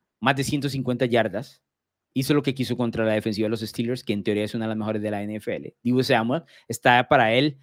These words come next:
para lo que quiera. Que dicho sea paso, esto es otro de los detalles de, de Kyle, que Deebo y McCaffrey son piezas intercambiables, lo cual los hace todavía más difícil de detener, porque fácilmente Deebo puede pasar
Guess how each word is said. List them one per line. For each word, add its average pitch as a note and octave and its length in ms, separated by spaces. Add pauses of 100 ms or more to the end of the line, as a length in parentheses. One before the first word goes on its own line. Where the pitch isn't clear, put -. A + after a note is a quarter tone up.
(200)
para C3 140
lo B2+ 80
que C3+ 100
quiera. F3+ 180
Que F3+ 80
dicho F3+ 140
sea A#3 160
paso, F3+ 420 (220)
esto - 180
es E3 60
otro G#3+ 200
de G#3 40
los F#3 100
detalles D#3+ 520
de, D#3+ 320 (520)
de B2 160
Kyle, F#3+ 380 (340)
que C#3 140
Deebo C#3 640 (160)
y C#3 100
McCaffrey C#3+ 560
son D#3 200
piezas F3+ 320
intercambiables, C#3+ 800 (160)
lo A#2+ 120
cual A#2+ 200
los A#2 180
hace C3 300 (760)
todavía C3+ 600
más A#2 200
difícil F#2+ 460 (400)
de G#2 120
detener, F#3+ 360
porque B2+ 220
fácilmente E3+ 580
Deebo E3+ 300
puede D3+ 160
pasar D3 420